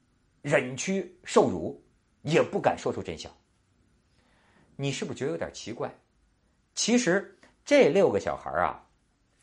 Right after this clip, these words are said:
有比他岁数大的，而且呢，还有比他个子更高、猛、壮一头的。要打起来啊，这十三岁小孩不是其他孩子的对手。但为什么他能让其他这个孩子甘心就做他的这个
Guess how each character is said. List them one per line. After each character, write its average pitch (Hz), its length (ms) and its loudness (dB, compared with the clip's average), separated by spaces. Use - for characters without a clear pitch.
有 123 200 4
比 - 160 -2
他 95 160 -4
岁 90 200 -8
数 90 100 -6
大 98 240 2
的， - 100 -20
而 190 200 6
且 73 220 -4
呢， 90 200 -2
还 143 200 0
有 196 140 4
比 104 160 -6
他 147 140 4
个 170 420 2
子 127 80 -2
更 127 220 0
高、 165 220 6
猛、 139 840 0
壮 120 240 4
一 170 100 -2
头 127 320 -2
的。 - 240 2
要 196 380 8
打 170 280 8
起 - 140 0
来 87 160 2
啊， 82 220 2
这 165 160 4
十 185 200 -2
三 233 180 4
岁 185 140 2
小 80 180 -2
孩 139 220 2
不 294 240 2
是 349 160 0
其 135 160 -4
他 110 160 2
孩 87 180 0
子 90 100 -8
的 92 120 -2
对 85 180 -4
手。 - 140 -12
但 269 220 4
为 349 200 8
什 165 200 2
么 165 100 0
他 190 140 0
能 185 160 -2
让 175 180 0
其 170 160 -6
他 180 160 0
这 180 60 -4
个 143 100 -2
孩 120 180 0
子 139 220 -2
甘 247 260 10
心 247 240 2
就 214 160 4
做 202 260 4
他 165 120 2
的 175 120 4
这 151 120 0
个 131 220 0